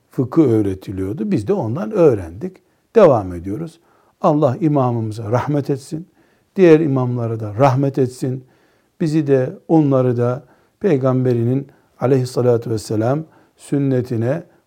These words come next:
uymakla şereflendirmiş olsun. Duamız budur, gayretimiz budur. Ümmetin yeteri kadar derdi vardır. Bir de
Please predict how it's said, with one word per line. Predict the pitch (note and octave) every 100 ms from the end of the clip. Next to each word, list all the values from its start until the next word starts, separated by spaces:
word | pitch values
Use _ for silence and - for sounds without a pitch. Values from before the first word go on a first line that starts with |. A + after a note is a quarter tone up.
| -
uymakla | F3 D3 A#2+ G#2+ F3+ F#3+
şereflendirmiş | - D3 B2 A#2+ A#2 A2 A2 G#2 G2
olsun. | - F2+ - G2+ G#2+
Duamız | F3 C#3 A#2+ G#2+ F#2+ B2+
budur, | D#3+ F3 F3+ _ _ _ -
gayretimiz | D#3+ D#3+ C#3+ C3+ C3+ A#2 G#2 A2+
budur. | D#3+ F3 F3 - _ _ -
Ümmetin | D#3 D3+ D3 C3 - D#3+ C#3+ A2 A2 _ _ -
yeteri | C#3+ D3 D3+ C#3+
kadar | C#3 B2+ B2 G#2+
derdi | B2+ B2 B2 B2
vardır. | A#2+ A#2+ A#2 F#3 G3+ - _ _ -
Bir | D#3+ C#3+ B2
de | B2 D#3+